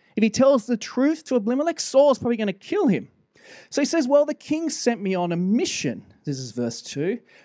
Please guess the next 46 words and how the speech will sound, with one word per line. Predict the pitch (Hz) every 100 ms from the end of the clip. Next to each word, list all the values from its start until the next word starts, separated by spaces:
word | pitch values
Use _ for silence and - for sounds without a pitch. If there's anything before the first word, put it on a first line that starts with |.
| -
"No | 202 269
one | 254
is | 226
to | 226
know | 202 185
anything | 175 208 185
about | 151 -
this | 143 143
mission | 156 175 160 131
I | 151 151
am | 151
sending | - 196 262 269
you. | 135 120 117
As | 180 180 -
for |
my | 180 160
men, | 190 185
I've | 151
told | - 180 190
them | 175
to | - 147
meet | 127 135 165
me | 220 240
at | 233
a | 247
certain | - 147 156 208
place. | 208 - 104 - - _ _ _ _ _ -
Now | 151 214
then, | 214 170 151
what | 190 -
do | 269
you | 262
have | - 147
on | 165 175
hand? | - 214 233 135 - _ _ _ _ -
Give | 185 196
me | 226
five | 214 - 160 185 240 220
loaves | 147 151 147 143
of | 123 -
bread | 180
or | 170
whatever | 135 135 - 185 185
you | 135 139
can | - 139
find." | 131 - 226 269 -